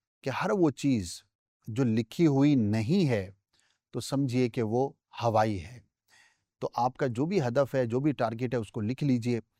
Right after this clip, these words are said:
और उसके ज़िम्न में जो मैंने कहा कि टाइम बाउंड होना चाहिए, क्लियर होना चाहिए, किससे आपने मशवरा किया, उसको कैसे आपने तकसीम किया, ये सारी चीज़ें अपने पास लिख कर महफूज कर लीजिए।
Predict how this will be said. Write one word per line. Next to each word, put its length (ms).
और 140
उसके 320
ज़िम्न 280
में 400
जो 120
मैंने 220
कहा 300
कि 160
टाइम 340
बाउंड 200
होना 220
चाहिए, 400
क्लियर 320
होना 280
चाहिए, 440
किससे 260
आपने 280
मशवरा 420
किया, 260
उसको 280
कैसे 320
आपने 280
तकसीम 460
किया, 320
ये 60
सारी 300
चीज़ें 420
अपने 240
पास 320
लिख 300
कर 220
महफूज 540
कर 140
लीजिए। 380